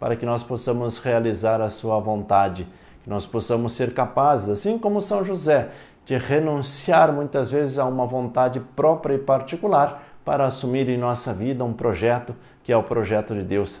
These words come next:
Tenha essa força, tenha essa coragem, evangelize conosco, compartilhe a palavra, leve Deus, leve os ensinamentos de Deus que se dão através da, da palavra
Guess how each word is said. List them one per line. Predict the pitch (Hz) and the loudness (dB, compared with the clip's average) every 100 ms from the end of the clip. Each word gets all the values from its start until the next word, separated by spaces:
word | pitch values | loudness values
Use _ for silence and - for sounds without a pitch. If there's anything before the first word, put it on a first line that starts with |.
| - | -6
Tenha | - 156 | 0 2
essa | 151 156 | 2 -2
força, | - 180 185 151 | 0 0 0 -4
tenha | - 160 | -4 -4
essa | 160 - | -2 -4
coragem, | 165 147 135 156 123 107 - - - | 0 4 8 6 4 -2 -6 -18 -10
evangelize | 104 92 131 147 160 160 202 196 | -6 2 2 4 2 2 2 0
conosco, | 185 156 170 190 185 - 143 117 - | 0 0 4 4 2 0 0 0 0
compartilhe | 131 131 135 131 139 131 | -2 2 0 0 -2 0
a | |
palavra, | 127 110 113 139 135 127 | 0 2 4 4 4 4
leve | 117 131 180 208 196 190 | 4 6 4 2 0 -2
Deus, | 110 131 175 190 180 - | 0 2 4 4 2 -4
leve | 120 139 165 165 175 170 - - | 2 6 6 4 2 2 -10 -8
os | 117 | -2
ensinamentos | 131 127 135 127 170 185 170 | 0 0 2 4 2 0 -4
de | 147 | -2
Deus | 143 160 160 - | 2 4 4 0
que | 135 | -4
se | 127 - | -4 -4
dão | 120 143 143 | 2 4 4
através | 131 127 127 120 | 0 2 2 0
da, | 135 - - | -6 -10 -4
da | 123 | -4
palavra | 120 165 139 143 180 | 0 4 4 4 0